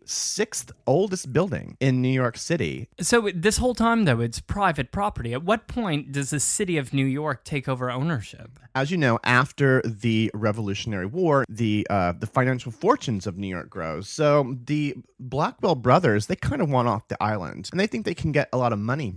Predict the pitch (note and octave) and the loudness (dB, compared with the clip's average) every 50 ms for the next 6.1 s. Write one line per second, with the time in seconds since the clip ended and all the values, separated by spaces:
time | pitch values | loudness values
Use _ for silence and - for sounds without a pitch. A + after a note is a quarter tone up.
0 | G2+ - - G#2+ F#2 F#2+ E2+ F2+ F#2 F2 - - A2 G#2+ G#2+ G2 - - - - | -8 -6 -4 -4 -4 -4 -4 -4 -6 -4 -4 -4 -4 -2 -4 -4 -6 -8 -10 -8
1 | F#2+ G2+ A#2+ F3+ G#3 C3 D#2+ B1+ - - _ _ - C3+ B2 D#3 D#3+ E3 F#3+ G#3 | -6 -2 0 0 0 0 -2 -4 -8 -12 _ _ -16 -10 -6 -4 -2 -2 -2 -2
2 | A#3 B3+ C4 - _ _ _ _ - - - - - D#3+ D#3 C#3+ A#2+ G#2 F#2 F2 | -4 -6 -8 -12 _ _ _ _ -14 -12 -12 -8 -2 2 4 6 6 6 6 4
3 | F#2+ - - C3+ D3+ E3+ D#3+ D#3 - - E3 D3 C3+ F#2+ G2+ - - - G#2 F2+ | 2 2 0 2 2 2 2 0 0 -2 -2 -2 -2 -4 -6 -6 -4 -4 -2 -2
4 | F2 - _ - - A#2+ G2+ F#2+ F#2 - A#2+ D#3 F3 F#3 - - G3+ G3+ F#3 - | -2 -4 _ -6 -4 -2 -2 -2 -2 -2 0 0 0 0 -2 -2 -2 -2 -2 -4
5 | - - G3+ F3 D3 B2+ A#2 F3+ G3 A#3+ - - - G#2 E2+ D2+ C#2+ D#2 D#2 G#2+ | -8 -8 -6 -6 -6 -4 0 0 0 0 0 0 -2 0 0 -2 -4 -6 -8 -10
6 | - | -14